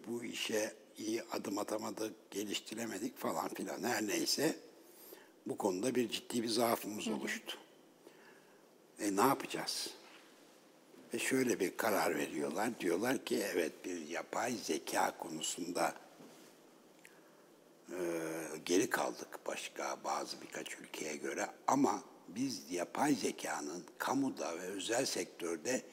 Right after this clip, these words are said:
Speaker 1: en iyi şekilde kullanılması üzerine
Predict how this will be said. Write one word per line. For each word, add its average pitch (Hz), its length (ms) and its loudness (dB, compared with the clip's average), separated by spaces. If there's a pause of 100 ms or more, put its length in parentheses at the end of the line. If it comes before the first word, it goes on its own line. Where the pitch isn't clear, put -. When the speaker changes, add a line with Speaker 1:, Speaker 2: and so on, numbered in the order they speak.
(540)
Speaker 1:
en 196 200 6
iyi 123 340 0
şekilde 110 600 2 (120)
kullanılması 110 1120 2
üzerine 104 400 4